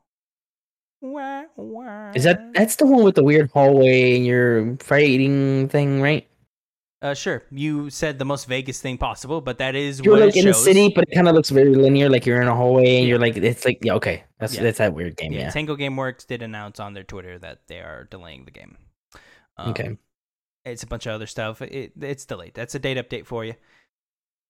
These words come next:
Speaker 1: And Alex,
Speaker 2: Hmm.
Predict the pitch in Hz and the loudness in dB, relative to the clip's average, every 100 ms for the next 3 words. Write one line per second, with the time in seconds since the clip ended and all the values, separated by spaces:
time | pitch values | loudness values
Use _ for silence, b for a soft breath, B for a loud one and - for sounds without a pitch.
0 | _ _ _ _ _ _ _ _ _ _ | _ _ _ _ _ _ _ _ _ _
1 | _ 113 113 143 - - b b b b | _ -10 -8 -8 -12 -18 b b b b
2 | _ _ _ - 135 | _ _ _ -6 -4